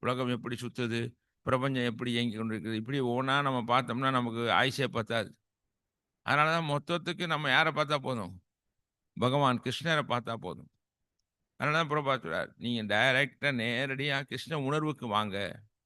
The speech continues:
அப்ப கிருஷ்ண உணர்வுக்கு வந்துட்டோம்னா அதுக்குள்ள எல்லாம் அடக்கமாயிரும். அதனால தான் சொல்றார், கிருஷ்ணரை நாம புரிந்து கொண்டோம் என்றால் நாம் எல்லாவற்றையும் புரிந்ததாகத்தான் அர்த்தம்.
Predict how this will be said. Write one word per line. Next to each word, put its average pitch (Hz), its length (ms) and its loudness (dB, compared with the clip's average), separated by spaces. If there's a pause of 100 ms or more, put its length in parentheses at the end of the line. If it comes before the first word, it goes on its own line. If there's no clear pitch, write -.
(760)
அப்ப 110 200 -8
கிருஷ்ண 190 320 -2
உணர்வுக்கு 196 320 4
வந்துட்டோம்னா 120 600 -2 (200)
அதுக்குள்ள 135 540 -2
எல்லாம் 120 560 0
அடக்கமாயிரும். 107 500 -6 (840)
அதனால 131 280 -2
தான் 120 120 -4
சொல்றார், 85 220 -4
கிருஷ்ணரை 165 420 0
நாம 131 260 0
புரிந்து 147 320 -6
கொண்டோம் 113 300 -2
என்றால் 101 520 0 (400)
நாம் 110 260 0
எல்லாவற்றையும் 123 880 -2
புரிந்ததாகத்தான் 117 920 0
அர்த்தம். 90 380 -6